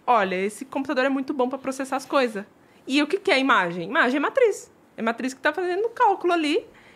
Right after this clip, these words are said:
então tá, tá processando muito bem, vamos tentar usar isso pra inteligência artificial. Pronto. Ali, a, a partir dali, G P U foi o avanço, assim, que hoje tem as T P Us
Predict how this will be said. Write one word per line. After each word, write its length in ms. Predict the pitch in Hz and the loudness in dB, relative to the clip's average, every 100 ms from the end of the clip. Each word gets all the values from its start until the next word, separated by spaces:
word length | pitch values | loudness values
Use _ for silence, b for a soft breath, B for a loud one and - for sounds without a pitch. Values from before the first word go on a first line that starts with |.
| b | b
então 340 | 349 269 285 370 | 0 2 2 2
tá, 200 | 349 302 247 - - | 0 0 -4 -8 -6
tá 100 | 269 | -4
processando 400 | 262 269 262 247 | -4 0 0 0
muito 240 | 262 330 | 0 0
bem, 300 | 330 247 453 359 | 0 0 -2 0
vamos 260 | 262 302 | 2 2
tentar 240 | 403 381 311 | -2 0 2
usar 220 | 330 277 | 2 0
isso 160 | - - | 0 -6
pra 160 | 285 | -8
inteligência 340 | 285 269 285 285 | -4 -4 -4 -6
artificial. 380 | - 359 165 - b b b - | -6 -4 -4 -8 b b b -4
Pronto. 380 | 381 302 - 240 _ _ _ - 587 | 0 0 -2 -10 _ _ _ -20 0
Ali, 380 | 233 240 247 277 | 2 2 2 2
a, 240 | 339 330 | 4 2
a 60 | 311 | 2
partir 200 | 302 302 | 0 2
dali, 280 | 294 254 | 0 0
G 100 | 285 | 0
P 180 | 311 349 | 0 2
U 320 | 285 269 269 - | 2 0 -6 -4
foi 400 | 320 294 330 339 | 0 2 0 -2
o 180 | 285 277 | -2 0
avanço, 580 | 269 311 285 285 269 302 | 2 2 2 0 -2 -10
assim, 360 | - 254 277 | -6 -6 -4
que 100 | 285 | 0
hoje 220 | 247 240 | 0 0
tem 100 | 240 | -4
as 140 | 226 220 | -4 -4
T 140 | 226 | -8
P 160 | 220 247 | -2 0
Us 340 | 254 311 320 | 0 0 -4